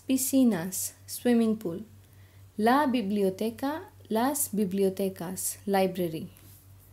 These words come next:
la librería, las librerías,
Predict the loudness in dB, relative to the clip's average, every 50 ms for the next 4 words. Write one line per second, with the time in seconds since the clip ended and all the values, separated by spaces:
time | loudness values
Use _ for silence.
0 | -20 -20 -20 -20 -20 -20 -20 -20 -20 -20 -20 _ -4 -2 0 2 2 0 0 -2
1 | -6 -10 -10 -4 -2 0 0 0 0 0 -2 -2 0 -2 -2 -2 -2 -2 -2 -2
2 | -4 -8 -10 -10 -4 0 2 2 2 0 0 -4 -4 0 0 2 2 2 2 0
3 | 0 2 0 -2 -2 -4 -6 -6 -8 -8 -6 -6 -6 -6